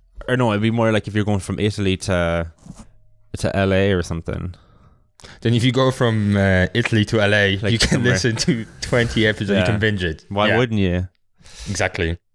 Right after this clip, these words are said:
Speaker 1: Uh, yeah. So anyways, are you, uh, so you happy we're end of season two? Are you
Speaker 2: Yeah, I'm,
Speaker 1: how, what's
Speaker 2: yeah.
Speaker 1: your feelings?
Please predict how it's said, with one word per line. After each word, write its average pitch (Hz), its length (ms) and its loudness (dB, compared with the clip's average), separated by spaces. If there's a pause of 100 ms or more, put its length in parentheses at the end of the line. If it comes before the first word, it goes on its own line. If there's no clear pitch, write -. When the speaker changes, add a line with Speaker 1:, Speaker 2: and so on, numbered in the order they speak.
Speaker 1:
Uh, 87 760 0 (680)
yeah. 101 380 2 (160)
So 135 180 0
anyways, 131 280 2
are 117 40 2
you, 117 220 2
uh, 110 200 -2
so 113 160 0
you 113 400 2 (500)
happy 127 360 -2
we're 123 280 2 (200)
end 120 320 2
of 113 100 -4
season 120 340 0
two? 127 460 2 (500)
Are 87 100 0
you 90 380 0 (600)
Speaker 2:
Yeah, 117 240 2
I'm, 147 240 2
Speaker 1:
how, 139 120 4
what's 113 200 0
Speaker 2:
yeah. 143 140 2
Speaker 1:
your 107 100 2
feelings? 104 840 0